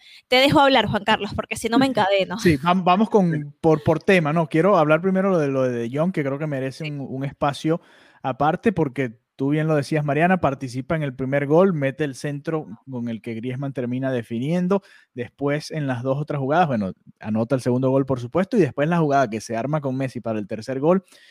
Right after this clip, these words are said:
Speaker 2: es espectacular, devolviéndole la pared en un par de ocasiones para, para dar, bueno, no sé si le darán la asistencia, se parece a aquella asistencia de Busquets en el, en el clásico de Champions, ¿no? Que le deja la pelota ya a Messi, Messi se dribla cinco y, y termina anotando el gol.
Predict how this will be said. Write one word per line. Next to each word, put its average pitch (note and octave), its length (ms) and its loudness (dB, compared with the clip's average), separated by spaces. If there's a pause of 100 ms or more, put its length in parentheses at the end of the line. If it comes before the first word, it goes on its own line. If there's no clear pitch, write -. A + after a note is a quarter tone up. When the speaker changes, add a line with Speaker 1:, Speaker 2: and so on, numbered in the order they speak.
(180)
Speaker 2:
es B2+ 120 -2
espectacular, A#2+ 720 -2
devolviéndole A#2 560 0
la B2 120 0
pared A#2+ 320 -2
en C3 100 -4
un C3 100 -4
par - 160 -2
de B2+ 60 0
ocasiones C3+ 480 -2
para, G2 340 -6 (460)
para G#2+ 240 -6
dar, G#2 180 -6
bueno, A#2 220 -4
no G#2 140 -4
sé C#3 120 -10
si G3 140 4
le F#3 80 4
darán D#3+ 240 4
la F#3 80 2
asistencia, E3 560 0 (340)
se C3+ 120 -6
parece C#3 280 -2
a - 20 2
aquella E3+ 180 0
asistencia D3+ 460 -4
de D3+ 60 2
Busquets C#3 440 -4
en D3 120 -6
el, B2 160 -8
en A#2+ 120 -6
el A2+ 100 -8
clásico C3+ 400 -6
de A#2 100 -2
Champions, B2+ 380 -4
¿no? D3 120 -6
Que B2+ 120 -6
le A2+ 100 -4
deja A2+ 220 -4
la C3+ 100 -2
pelota C3+ 380 -2
ya F3 120 4
a - 40 2
Messi, E3 260 -4
Messi C#3 240 -6
se C3+ 140 -2
dribla C#3 320 0
cinco D3+ 340 -6
y, C3 140 -4
y - 20 -14
termina B2 300 -6
anotando B2+ 360 -2
el C3 60 -2
gol. C3 160 -2